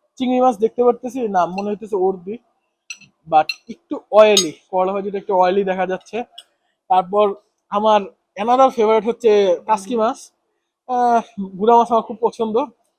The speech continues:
আর মাওয়া রিসোর্টের এই ছোট মাছগুলা খাইতে মজা হয়। ওই জায়গায় বেগুনের ভর্তাও আছে। তো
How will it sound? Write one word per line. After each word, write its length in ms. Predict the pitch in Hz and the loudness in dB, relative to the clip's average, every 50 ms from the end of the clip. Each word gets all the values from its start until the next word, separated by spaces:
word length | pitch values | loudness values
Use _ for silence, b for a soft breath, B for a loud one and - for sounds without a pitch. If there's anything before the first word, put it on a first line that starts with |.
| _ _ _ _ _ | _ _ _ _ _
আর 180 | - 156 156 156 160 160 | -2 0 0 0 -2 -2
মাওয়া 180 | 160 170 185 208 | -2 0 2 2
রিসোর্টের 360 | 214 214 220 233 214 226 214 | 0 0 -2 -2 -2 0 0
এই 180 | 220 208 208 196 190 190 - | 2 2 2 2 2 0 -4
ছোট 120 | - 208 202 226 214 | -8 -6 -4 -2 -2
মাছগুলা 360 | 202 196 - - 208 208 208 202 | -4 -4 -6 -6 -6 -6 -6 -4
খাইতে 220 | - 196 190 185 190 185 180 | -6 -8 -8 -8 -8 -8 -8
মজা 220 | 180 175 190 190 180 185 | -8 -8 -8 -8 -8 -8
হয়। 140 | 180 214 233 _ _ _ _ _ - - - - | -8 -10 -10 _ _ _ _ _ -20 -20 -18 -12
ওই 60 | - 190 | -8 -4
জায়গায় 180 | 208 214 214 190 | -4 -4 -2 -2
বেগুনের 300 | 196 208 214 226 226 220 214 | -2 -2 -2 -4 -6 -6 -8
ভর্তাও 300 | 226 220 - 226 226 220 196 185 | -10 -10 -6 -4 -2 -2 -2 -4
আছে। 180 | 175 - 202 214 240 - - _ _ _ _ _ _ _ _ _ _ _ | -6 -8 -12 -12 -12 -14 -20 _ _ _ _ _ _ _ _ _ _ _
তো 60 | _ | _